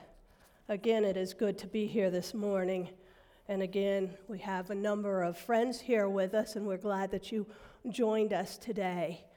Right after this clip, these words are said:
As before we open the word, let us have prayer. Heavenly Father, thank you. Thank you for your love for us.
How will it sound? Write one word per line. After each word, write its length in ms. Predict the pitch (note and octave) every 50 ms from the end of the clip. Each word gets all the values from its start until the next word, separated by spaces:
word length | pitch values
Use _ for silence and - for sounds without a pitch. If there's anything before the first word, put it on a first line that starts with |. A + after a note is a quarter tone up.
| - - - - _ _ _ _ _ - _ _ _ _ _ _ _ _ _ _ _ _ _ _ _ _ _ -
As 220 | C4 A#3+ A#3+ - - - -
before 360 | B3+ A#3 - - E4 E4+ D4+
we 200 | C4 A3+ A3+ G#3
open 520 | G3+ G#3 G3 G3+ - A3+ G3+ G3 G3 G3 - - - - - - - - - - -
the 100 | - B3+
word, 540 | A3+ G3+ G3 G3 F#3+ F#3+ F3+ F3+ F3+ F3+ F3+ - - - - A#3
let 200 | A#3 A#3+ A3+ A3
us 140 | G3+ G#3+
have 320 | - - G#3 F#3+ F#3 F3+ - - - -
prayer. 280 | F3+ E3+ E3 D#3+ E3+
Heavenly 440 | F3 A3 C#4 B3+ B3+ A#3+ A3 G3 F3+
Father, 380 | - - F#3 F3 F3+ F#3 G3 F#3
thank 520 | - - - B3+ A3+ G#3 F#3+ F3+ - -
you. 300 | F#3+ F3+ F3 E3+ E3+ - - _ _ _ _ _ _ _ _ _ _ _ _ _ _ _ _ _ _ _ _ _ _ _ _ - - _ _ _ _ -
Thank 340 | C4+ B3 A#3+ A3 A3 - A3+
you 60 | G3
for 160 | - - G#3+
your 140 | F#3+ F#3 F#3
love 280 | F#3 F#3+ F#3+ G3+ G3 G3
for 280 | - - A3+ G3+ F#3+
us. 540 | F#3 F3+ F3+ F3+ F3+ - - - - -